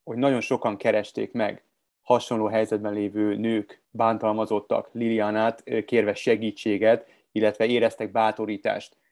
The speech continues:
azáltal, hogy, ö, hogy Liliana előállt a történetével, és, ö,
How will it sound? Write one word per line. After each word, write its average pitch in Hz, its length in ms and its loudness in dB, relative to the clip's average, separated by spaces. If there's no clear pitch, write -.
azáltal, 107 640 4
hogy, 104 300 0
ö, 107 120 2
hogy 104 200 -2
Liliana 110 340 0
előállt 107 400 0
a 104 60 -6
történetével, 113 1300 2
és, 107 400 -4
ö, 107 320 2